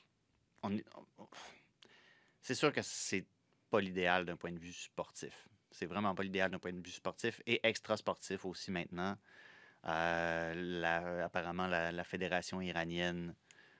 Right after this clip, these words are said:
est vraiment pas contente, euh, pense aller à la fifa, question d'ingérence politique, euh, ce qui est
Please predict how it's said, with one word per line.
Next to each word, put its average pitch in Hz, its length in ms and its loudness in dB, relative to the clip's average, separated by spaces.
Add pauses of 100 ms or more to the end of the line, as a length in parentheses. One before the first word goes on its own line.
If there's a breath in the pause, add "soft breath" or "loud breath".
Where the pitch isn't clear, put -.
(140 soft breath)
est 90 80 -4
vraiment 87 360 0
pas 87 120 0
contente, 95 840 -2 (300)
euh, 82 200 -8
pense 90 260 0
aller 87 200 2
à 87 60 2
la 85 120 -2
fifa, 92 800 0
question - 280 -6
d'ingérence 87 500 -2
politique, 90 840 0
euh, 82 180 -2
ce - 140 -8
qui 85 440 -6
est - 60 -8